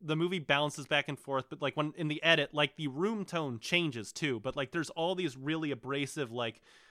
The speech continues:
fuzzes and hums and sh-, like, vzz, like, that's the first thing you learn to do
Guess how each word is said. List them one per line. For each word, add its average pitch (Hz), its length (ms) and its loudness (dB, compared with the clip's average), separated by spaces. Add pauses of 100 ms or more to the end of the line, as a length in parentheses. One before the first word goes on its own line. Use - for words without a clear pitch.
(300)
fuzzes 147 500 2
and 117 120 -4
hums 135 540 0
and 113 180 -4
sh-, - 280 -10 (100)
like, 113 180 -4 (220)
vzz, 156 680 -2
like, 143 220 -2 (400)
that's 277 200 8
the 359 140 2 (140)
first 277 400 6
thing 240 240 2
you 180 160 -4
learn 180 380 0
to 170 120 -4
do 135 500 0